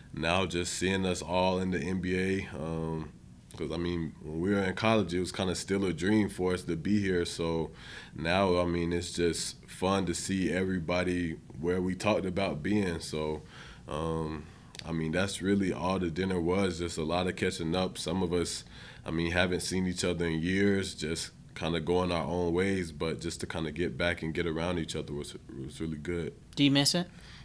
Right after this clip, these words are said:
Speaker 1: And I definitely do. College was fun. Um,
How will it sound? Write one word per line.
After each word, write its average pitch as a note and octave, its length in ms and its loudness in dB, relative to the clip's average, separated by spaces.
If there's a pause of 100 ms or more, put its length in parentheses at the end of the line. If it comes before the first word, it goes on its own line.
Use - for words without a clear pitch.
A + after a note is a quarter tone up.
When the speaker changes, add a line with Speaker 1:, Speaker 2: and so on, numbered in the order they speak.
(140)
Speaker 1:
And G2+ 160 6
I A#2+ 160 12
definitely D3 400 10
do. A#2 240 6
College B2 400 6
was F2+ 220 -4
fun. F#2+ 480 4 (100)
Um, E2+ 480 -2